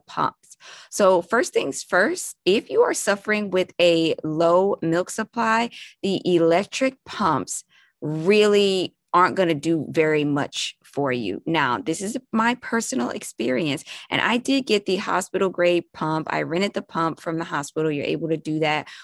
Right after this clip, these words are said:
with most insurances. And it was definitely stronger than any of the other electric pumps that I got at the store. I bought a couple of electric pumps,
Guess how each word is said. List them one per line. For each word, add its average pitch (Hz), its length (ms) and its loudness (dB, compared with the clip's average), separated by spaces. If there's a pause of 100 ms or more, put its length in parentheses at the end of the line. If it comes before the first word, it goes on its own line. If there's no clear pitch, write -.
(120)
with 156 240 -2
most 151 360 -2
insurances. 156 1000 -4 (500)
And 185 300 4 (160)
it 202 160 4
was 226 200 0
definitely 285 480 0
stronger 185 480 2
than 160 260 2
any 190 300 4
of 202 180 0
the 175 240 2
other 175 240 4
electric 160 600 -2
pumps 156 360 -2
that 156 360 2
I 151 180 0
got 143 440 0 (240)
at 160 120 0
the 196 60 0
store. 151 500 0
I 147 140 0
bought 143 260 -2
a - 60 -8
couple 151 300 -8
of 135 100 -6
electric - 500 -2
pumps, - 380 0